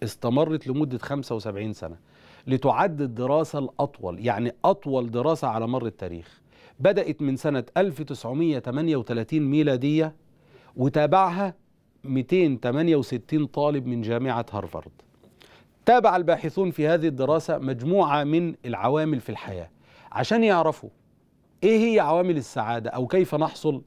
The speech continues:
على السعادة، زي مثلًا مستويات الذكاء، آه، هل الشخص ده بيتناول كحول أو لا يتناول كحول، علاقاته ال-، ال-، ال-، بالمحيط اللي من حوله، بأصدقائه وبأقاربه،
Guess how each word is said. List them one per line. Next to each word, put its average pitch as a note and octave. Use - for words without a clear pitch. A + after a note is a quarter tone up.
على B2+
السعادة، E2+
زي F#3+
مثلًا E3
مستويات C#3
الذكاء، A2+
آه، D3+
هل C#3
الشخص -
ده C3+
بيتناول B2+
كحول C#3
أو B2
لا B2
يتناول A#2
كحول، C#3+
علاقاته C#3+
ال-، A2+
ال-، G#2+
ال-، G#2
بالمحيط C3
اللي A#2+
من A2
حوله، C#3
بأصدقائه A#2
وبأقاربه، C3+